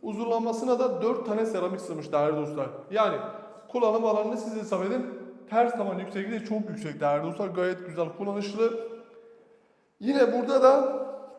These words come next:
aslında burası çocuk odası ama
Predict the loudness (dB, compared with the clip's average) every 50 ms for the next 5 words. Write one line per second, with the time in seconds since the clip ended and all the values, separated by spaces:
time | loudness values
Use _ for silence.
0 | -20 -20 -20 -20 -20 -20 _ _ -12 _ -6 -6 -6 -4 -2 0 0 0 2 2
1 | 2 2 2 2 0 0 -2 -2 -6 -8 -10 -12 -12 -14 -18 -20 -20 -20 -20 -20
2 | _ -20 -20 _ _ _ _ _ _ _ _ _ _ _ 4 6 6 6 6 4
3 | 2 0 2 2 2 2 2 2 4 4 4 4 4 2 2 0 -4 -8 -10